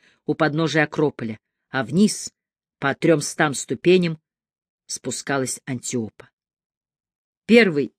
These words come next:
из ворот выступила не она,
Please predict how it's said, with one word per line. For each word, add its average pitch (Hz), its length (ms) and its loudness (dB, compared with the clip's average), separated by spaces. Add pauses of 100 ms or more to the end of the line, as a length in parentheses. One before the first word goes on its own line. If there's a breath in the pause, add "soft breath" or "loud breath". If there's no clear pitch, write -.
(140)
из 131 340 -6 (200)
ворот 139 600 -4 (920)
выступила 220 500 6
не 214 180 8
она, 185 460 2